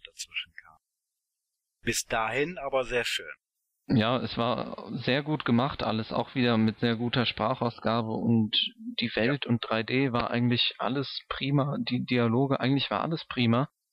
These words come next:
Speaker 2: aber irgendwie hat mir so ein bisschen die Spannung gefehlt, was mich dazu bringt, weiter zu spielen. Es gab ziemlich wenig an Kämpfen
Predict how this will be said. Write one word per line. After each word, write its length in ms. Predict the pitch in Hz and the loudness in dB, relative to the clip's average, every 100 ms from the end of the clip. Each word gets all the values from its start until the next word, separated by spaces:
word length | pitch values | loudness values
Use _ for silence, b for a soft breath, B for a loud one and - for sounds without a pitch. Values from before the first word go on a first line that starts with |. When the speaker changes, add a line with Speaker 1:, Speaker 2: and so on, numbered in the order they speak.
| _ _ - | _ _ -4
Speaker 2:
aber 240 | 113 - | -2 0
irgendwie 440 | 120 156 139 135 | 0 2 4 4
hat 180 | 131 - | 4 2
mir 100 | 131 | 0
so 120 | 113 | 4
ein 100 | 113 | 4
bisschen 560 | 107 135 - 131 127 120 - _ _ _ - - | 4 0 0 2 4 2 -2 _ _ _ -14 -6
die 120 | 117 | -2
Spannung 580 | - - 120 139 104 98 | -2 0 0 4 4 4
gefehlt, 540 | 92 - 98 98 98 | 2 -4 0 0 0
was 180 | 110 - | -2 -2
mich 340 | 120 113 - - | 0 0 -2 -2
dazu 280 | - - 123 | -4 -4 -4
bringt, 540 | 117 117 123 - - | 0 2 2 0 -4
weiter 320 | 123 123 135 | -2 -2 -2
zu 140 | - - | -6 -6
spielen. 400 | - - 123 117 | -4 2 4 2
Es 220 | 101 - | 0 -4
gab 280 | 123 113 - _ _ _ _ - | -2 -2 -6 _ _ _ _ 0
ziemlich 380 | 139 143 123 | 2 4 4
wenig 400 | 120 127 139 - | 2 4 2 2
an 160 | 117 113 | 2 2
Kämpfen 640 | - 127 156 - 151 147 | 2 -2 -2 0 2 0